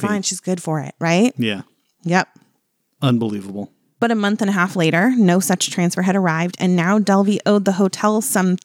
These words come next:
Speaker 2: thirty thousand dollars.
Speaker 1: Oh, boy. For what?
Speaker 2: Including charges from a restaurant that she'd been billing to her room.
Speaker 1: Mm-hmm.
Speaker 2: So remember I told you it's four hundred dollars a night for the room. She's stayed for over a month and a half now.
Speaker 1: Oh, yeah. Okay.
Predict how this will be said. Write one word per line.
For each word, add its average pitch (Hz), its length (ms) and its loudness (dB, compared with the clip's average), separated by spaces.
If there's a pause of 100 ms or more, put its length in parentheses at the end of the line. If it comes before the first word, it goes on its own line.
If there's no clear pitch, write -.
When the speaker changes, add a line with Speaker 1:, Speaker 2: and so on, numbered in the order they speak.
Speaker 2:
thirty 240 440 0 (360)
thousand 190 640 0 (240)
dollars. 156 540 0
Speaker 1:
Oh, 135 280 4
boy. 107 440 -2 (280)
For 135 160 2
what? 143 220 4
Speaker 2:
Including 247 320 4
charges 220 380 0
from 202 140 0
a 185 80 4
restaurant 185 500 0
that - 100 -6
she'd 151 140 -4
been 151 120 -4
billing 139 240 -2
to 143 60 -12
her 143 160 -8
room. 143 120 -6
Speaker 1:
Mm-hmm. 120 460 0 (360)
Speaker 2:
So 240 260 0
remember 240 260 0
I 208 80 0
told 190 240 -2
you 160 160 -2
it's - 140 -6
four 190 160 -2
hundred 208 160 2
dollars 180 260 0
a 156 40 -4
night 156 240 -2
for 165 80 -6
the 160 60 -4
room. 160 280 -2
She's 170 180 -2
stayed 175 240 0
for 160 160 0
over 165 200 2
a 160 40 2
month 156 220 0
and 156 60 -2
a - 20 -2
half 156 260 -6
now. 139 260 -6
Speaker 1:
Oh, 156 140 4
yeah. 123 280 2
Okay. 110 280 -8